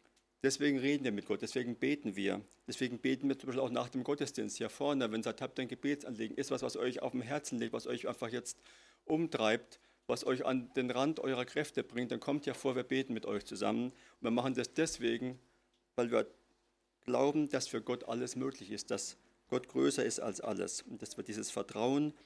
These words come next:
weitergeben wollen, dass es so ist. Wir wollen vertrauen, dass Gott uns die Finanzierung ermöglicht für unser Bauvorhaben. Ähm, wir wollen vertrauen, dass das auch alles so klappt mit dem, mit dem Umsetzen von dem ganzen Haus.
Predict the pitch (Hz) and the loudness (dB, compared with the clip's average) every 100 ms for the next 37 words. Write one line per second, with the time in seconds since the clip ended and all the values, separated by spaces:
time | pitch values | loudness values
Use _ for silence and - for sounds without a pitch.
0 | - - 110 123 127 113 107 104 104 104 | -20 -2 2 2 2 2 0 2 2 0
1 | 107 - _ - 104 101 - - 101 - | -4 -12 _ -10 -8 -6 -6 -6 -6 -10
2 | - _ - 104 - 107 104 110 - 113 | -12 _ -4 -2 0 0 0 -4 0 0
3 | 143 143 123 - 131 123 127 - 131 123 | 2 0 -2 -4 -4 -4 -6 -4 -4 -4
4 | - 175 170 139 - 117 117 - 113 - | 0 2 2 0 0 2 2 0 -6 -4
5 | 117 117 - 151 156 117 104 92 92 - | -2 -2 0 0 0 -2 -2 -2 -6 -12
6 | _ _ _ _ _ _ - 120 117 113 | _ _ _ _ _ _ -8 -4 -4 -4
7 | - _ _ - 123 131 127 123 127 139 | -14 _ _ -4 2 2 2 2 4 4
8 | 143 131 135 - 139 - 139 143 139 165 | 4 0 0 2 2 4 2 0 2 2
9 | - 139 135 135 139 135 170 170 156 147 | 2 2 2 2 2 2 2 4 2 2
10 | 113 113 110 107 101 113 101 101 95 - | 0 2 4 4 2 0 0 0 0 -6